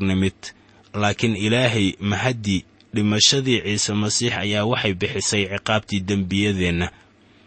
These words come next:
Oo haddii aniga iyo adigaba aan yeelano rumaysad aan Masiixa ku qabno, wuu ina badbaadinayaa.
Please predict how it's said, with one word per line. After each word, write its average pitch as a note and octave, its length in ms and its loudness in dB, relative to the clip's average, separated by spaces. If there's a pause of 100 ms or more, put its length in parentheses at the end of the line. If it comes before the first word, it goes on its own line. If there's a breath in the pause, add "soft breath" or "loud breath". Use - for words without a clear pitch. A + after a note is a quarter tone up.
(420 soft breath)
Oo A2+ 160 4
haddii A#2 480 2
aniga A#2+ 480 0
iyo G#2+ 320 0
adigaba A2+ 560 0
aan A#2+ 200 0
yeelano G2 500 2
rumaysad G#2 640 0
aan G#2 160 0
Masiixa G#2 480 -2
ku A#2+ 160 -4
qabno, F#2+ 400 0 (520 soft breath)
wuu A2 200 0
ina A#2 180 2
badbaadinayaa. G2 880 0